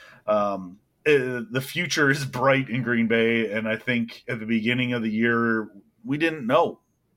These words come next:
We really didn't know. So still a lot of football to go. But, um, the one thing we really gotta talk about here, guys, the most important thing I think of this episode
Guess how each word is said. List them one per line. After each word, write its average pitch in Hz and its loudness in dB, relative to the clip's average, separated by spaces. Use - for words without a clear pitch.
We 120 -4
really 127 2
didn't 123 0
know. 98 2
So 107 -2
still 156 2
a 160 6
lot 151 6
of 143 -4
football 135 2
to 120 -2
go. 113 0
But, 107 0
um, 101 -2
the 135 2
one 196 6
thing 220 2
we 226 4
really 165 2
gotta 170 4
talk 135 0
about 104 -2
here, 107 -2
guys, 101 -2
the 123 -2
most 160 0
important 147 -4
thing 139 0
I 113 2
think 151 -8
of 113 -4
this 110 -2
episode 98 -4